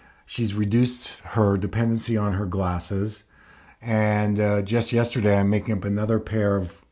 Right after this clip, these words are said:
reduced prescription for her 'cause her eyes keep getting stronger. So age is not a deterrent. And so in your case,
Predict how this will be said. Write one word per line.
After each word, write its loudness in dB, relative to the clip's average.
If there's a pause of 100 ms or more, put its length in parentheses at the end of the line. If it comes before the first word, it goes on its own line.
reduced 0
prescription -6
for -6
her -4
'cause -6
her -2
eyes -2
keep -6
getting -6 (280)
stronger. 0 (340)
So -2 (340)
age 8
is 2
not 4
a 0
deterrent. -2 (1400)
And 2
so 4 (180)
in 2
your 8
case, 0